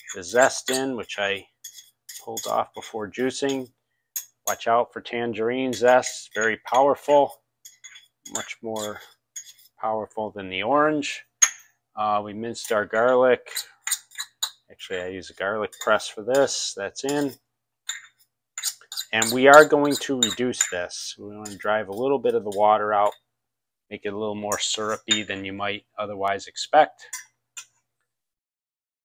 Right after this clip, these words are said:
Uh, that's probably a quarter cup of juice out of that tangerine. We'll go in with some soy sauce. I'm gonna say two tablespoons. Let's take some honey out of here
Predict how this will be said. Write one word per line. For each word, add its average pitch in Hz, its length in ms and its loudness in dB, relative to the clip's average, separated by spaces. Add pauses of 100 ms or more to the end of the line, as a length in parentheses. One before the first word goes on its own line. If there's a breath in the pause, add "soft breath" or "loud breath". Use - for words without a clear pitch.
(400)
Uh, 117 180 0
that's 135 200 2
probably 123 340 2
a 95 40 -6
quarter 123 360 2
cup - 260 0
of 95 80 -10
juice 110 560 -6 (240)
out 104 160 0
of 95 60 -12
that 101 200 -4
tangerine. 104 800 -8 (640)
We'll 101 100 -16
go 101 260 -6
in 107 140 -8
with 101 120 -10
some - 180 -12
soy 107 280 -2
sauce. 104 540 2
I'm 104 160 -8
gonna 101 240 -12
say 98 800 -4
two - 160 -12
tablespoons. 104 1080 -6 (2750)
Let's - 180 -16
take - 220 -6
some 90 160 -8
honey 110 320 -4
out 107 180 2
of 107 140 -8
here 110 500 0